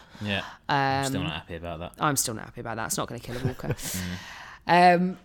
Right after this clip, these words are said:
Speaker 2: and so, you know, you've got, you've got Daryl, even Ezekiel, Jerry, Carol, Michonne, Aaron, Budget Rick,
Speaker 1: Budget Rick, yeah.
Speaker 2: Budget Rick, Kelly and Connie, um, who are all there trying to kind of fight off the walkers.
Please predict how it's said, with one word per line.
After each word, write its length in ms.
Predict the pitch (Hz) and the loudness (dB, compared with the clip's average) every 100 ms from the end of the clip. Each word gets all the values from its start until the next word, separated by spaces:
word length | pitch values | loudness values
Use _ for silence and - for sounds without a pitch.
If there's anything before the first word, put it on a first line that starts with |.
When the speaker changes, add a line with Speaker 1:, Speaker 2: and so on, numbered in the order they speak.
| - | -4
Speaker 2:
and 380 | 208 175 170 165 | 2 4 4 2
so, 260 | - 185 190 | 0 0 0
you 260 | 185 180 | 2 0
know, 60 | 143 | 0
you've 160 | 131 135 | 0 -2
got, 160 | - - | -6 -6
you've 100 | - | -8
got 160 | - | -6
Daryl, 480 | - 147 135 131 131 - | -2 0 0 0 -2 -2
even 360 | 139 135 135 - | -2 -2 -4 -6
Ezekiel, 440 | 135 139 - 131 | -6 -6 -4 -6
Jerry, 540 | 127 131 127 127 127 - _ _ - _ | -4 -4 -4 -6 -6 -12 _ _ -20 _
Carol, 560 | - 135 127 127 123 123 - - | -6 -4 -2 -2 -4 -8 -14 -14
Michonne, 640 | 147 - 127 123 123 123 123 - - _ _ _ | -8 -6 -4 -4 -6 -8 -12 -18 -20 _ _ _
Aaron, 400 | 139 127 123 123 123 | 0 0 0 -4 -6
Budget 260 | 123 - - | -8 -8 -8
Rick, 440 | 123 - - - _ | -10 -10 -14 -20 _
Speaker 1:
Budget 260 | - 95 87 | -10 -8 -6
Rick, 240 | 95 - | -8 -6
yeah. 100 | - | -6
Speaker 2:
Budget 180 | 135 - | -4 -4
Rick, 340 | 127 127 - - | -6 -8 -10 -10
Kelly 220 | 139 127 | -6 -4
and 80 | 123 | -4
Connie, 380 | 123 123 120 120 - - - _ | -6 -6 -6 -8 -12 -16 -20 _
um, 500 | 131 127 123 123 127 - - 139 | -6 -4 -4 -4 -8 -10 -14 -6
who 160 | 135 131 | -4 -2
are 60 | 131 | -2
all 180 | 135 | -4
there 320 | 131 127 123 120 | -4 -4 -4 -4
trying 200 | - 120 | -6 -8
to 60 | |
kind 180 | 113 127 | -6 -8
of 60 | 117 | -6
fight 220 | 131 123 | -6 -6
off 140 | 127 | -8
the 80 | - | -10
walkers. 560 | 131 123 - 113 120 | -6 -6 -6 -6 -6